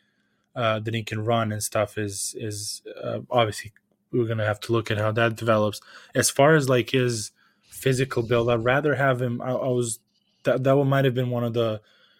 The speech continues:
silver linings that, like, wasn't expected with the clo-, you know, with the shutdown for covid is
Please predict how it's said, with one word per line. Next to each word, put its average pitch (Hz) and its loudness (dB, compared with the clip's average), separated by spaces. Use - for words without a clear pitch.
silver 120 2
linings 117 -2
that, 110 -4
like, 104 -6
wasn't 110 -4
expected 107 -4
with 107 -6
the 107 -4
clo-, 117 -4
you 117 -6
know, 104 -6
with 104 -8
the 107 -6
shutdown 107 -2
for - -18
covid 113 0
is 110 -6